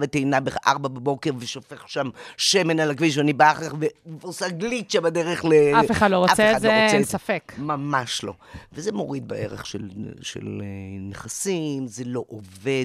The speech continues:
Speaker 1: תמיד. העירוב הוא... מאוד מורכב. אחרי שהפרדנו בקיצוני, התחלנו לערבב בקיצוני, וכנראה שעכשיו אנחנו מתחילים לאזן את הדברים. פיתחנו אצלנו ב-, ב-, בסטודיו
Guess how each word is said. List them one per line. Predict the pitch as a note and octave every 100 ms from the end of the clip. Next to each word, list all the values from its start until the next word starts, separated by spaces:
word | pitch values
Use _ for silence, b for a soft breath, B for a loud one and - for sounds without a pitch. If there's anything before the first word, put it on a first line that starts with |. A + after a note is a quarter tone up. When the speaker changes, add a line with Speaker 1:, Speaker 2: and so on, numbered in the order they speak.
| A2
Speaker 1:
תמיד. | - A2+ A2 A2+ A2 - B B B -
העירוב | F#2+ - B2 A2+ D3+ D#3
הוא... | C#3+ C3
מאוד | D3+ _ C3+ C#3+
מורכב. | D3+ C#3+ - C3
אחרי | - G3+
שהפרדנו | A3+ F#3 - F3+ G3+ A3 A#3 A#3+
בקיצוני, | G3+ - G#3 G3+ G#3 C#4 C#4+ C#4 B3
התחלנו | E3+ - F#3 G#3+
לערבב | F3+ E3+ G#3 G3+
בקיצוני, | E3 - E3 - G3 C#4+ A4 B B -
וכנראה | G#3 B3+ B3+ B3+
שעכשיו | - - E3+
אנחנו | E3 D3+ D3+
מתחילים | C3+ - C#3 C3+
לאזן | B2+ C3 B2+
את |
הדברים. | C#3+ C3+ A3+ B3+ B B B -
פיתחנו | D3 G#3+ A3+ G#3 G3 F#3 -
אצלנו | - G#3+ A3 G3+ F3+ E3+ -
ב-, | - D3 D3 D3+ C#3+ C3
ב-, | C3+ C3+ C3 B2+
בסטודיו | C3 - F3 D#3